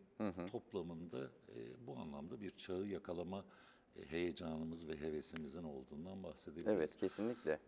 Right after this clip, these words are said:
Speaker 2: E, gerçekten, e, konserin repertuarında geleceğim. Öncelikle şeyi de söyleyelim tabii. Beş Mart, e,
Speaker 1: Beş Mart,
Speaker 2: cumartesi,
Speaker 1: cumartesi.
Speaker 2: saat sekizde
Speaker 1: Hı hı.
Speaker 2: Tarihi Salon'da,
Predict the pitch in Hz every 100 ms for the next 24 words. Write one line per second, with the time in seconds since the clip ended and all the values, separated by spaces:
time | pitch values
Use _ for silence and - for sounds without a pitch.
0 | - 147 147 139 180 175 165 - 151 120
1 | - 139 139 135 135 139 - 147 143 139
2 | 135 139 - 143 135 135 131 127 123 131
3 | 147 147 139 139 - 143 - 131 123 -
4 | 113 117 151 170 - 101 92 98 - -
5 | 90 120 139 - 85 76 113 - - -
6 | - - - - 85 87 87 80 87 113
7 | 85 87 95 98 95 78 82 76 90 -
8 | - - 85 82 - 87 - 58 - 139
9 | 110 92 87 123 - - - - - -
10 | - 92 80 71 82 - 67 57 52 -
11 | 104 147